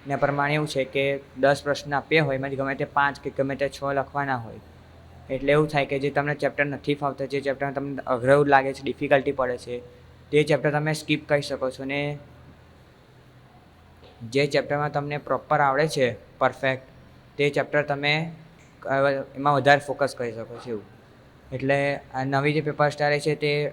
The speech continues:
તેના માટે મોદી સરકાર જે છે તેમને, અ, આભાર માનું છું કે આ પેપર સ્ટાઇલ લાવ્યા અને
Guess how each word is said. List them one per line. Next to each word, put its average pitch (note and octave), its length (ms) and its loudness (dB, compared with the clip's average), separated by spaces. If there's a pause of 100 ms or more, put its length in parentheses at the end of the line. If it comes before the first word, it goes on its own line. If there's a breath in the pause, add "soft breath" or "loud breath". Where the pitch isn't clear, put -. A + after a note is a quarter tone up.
(140)
તેના C#3+ 180 2
માટે C#3+ 220 0
મોદી C#3 300 -4
સરકાર C#3 380 -2
જે C#3 100 -2
છે C#3+ 140 -10
તેમને, C#3+ 440 -6 (520)
અ, B2+ 40 0 (340)
આભાર B2+ 320 4
માનું C#3 300 2
છું B2+ 280 -8
કે C3+ 120 0
આ C3+ 140 2
પેપર C3 400 -2
સ્ટાઇલ C3+ 280 -2
લાવ્યા C3+ 360 0
અને C#3 340 -4